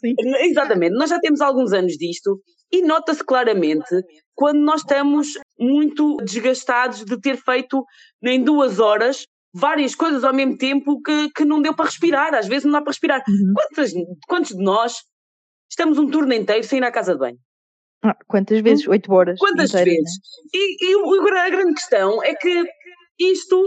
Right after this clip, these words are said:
Speaker 2: em termos de social media e em termos de sociedade, é o que deve ser um enfermeiro.
Speaker 1: Uhum, exatamente.
Speaker 2: É ter uma bexiga elástica infinita, não é?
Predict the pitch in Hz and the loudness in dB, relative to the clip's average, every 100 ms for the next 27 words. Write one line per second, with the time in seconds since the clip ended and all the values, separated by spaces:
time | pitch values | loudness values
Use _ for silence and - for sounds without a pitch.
0 | 392 _ - 311 339 349 302 247 294 262 | -2 _ -4 -2 0 0 0 0 0 0
1 | 254 294 294 277 226 220 285 311 240 240 | -2 -4 0 0 2 0 0 0 0 2
2 | 226 277 277 285 262 254 269 233 185 170 | 2 0 0 0 0 -4 -2 2 2 0
3 | 170 - - - - _ _ _ _ _ | -4 -14 -20 -20 -20 _ _ _ _ _
4 | - 427 440 392 415 403 - 415 392 415 | -2 0 0 0 0 -2 0 0 2 2
5 | 381 403 370 381 370 185 - - - - | 2 2 2 2 2 0 -4 -16 -20 -20
6 | _ - 214 214 202 233 - 196 190 202 | _ 0 6 8 6 4 0 2 2 6
7 | 240 247 247 294 277 277 - - 370 381 | 6 6 4 2 2 -2 -18 -4 0 2
8 | 359 370 - 381 392 392 359 359 370 392 | 2 0 -2 -2 0 0 2 2 2 0
9 | - 339 349 285 302 - 339 302 320 370 | -2 0 0 2 2 0 0 2 2 0
10 | 381 240 196 190 240 240 285 | 2 2 4 2 2 0 0